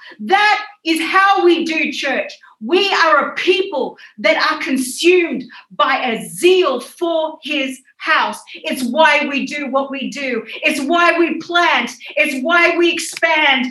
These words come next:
It's why we grow. It's why we preach. It's why we step out in faith. It's why we do things when we don't have the money. It's why we, we look beyond the natural and we see into the supernatural. It's because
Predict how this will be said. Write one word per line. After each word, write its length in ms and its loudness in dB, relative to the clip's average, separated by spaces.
It's 260 -2
why 400 4
we 180 2
grow. 480 2
It's 220 -4
why 340 4
we 220 2
preach. 520 -2
It's 220 0
why 240 4
we 80 4
step 440 0
out 280 4
in 140 -4
faith. 380 0
It's 180 -6
why 240 2
we 140 -2
do 300 2
things 240 -4
when 120 0
we 120 -2
don't 260 2
have 220 -2
the 120 0
money. 480 0
It's 260 -4
why 340 2
we, 240 0
we 200 0
look 480 2
beyond 600 4
the 160 2
natural 460 0
and 140 2
we 220 -4
see 440 -4
into 240 -2
the 100 -8
supernatural. 920 0
It's 120 -12
because 480 -6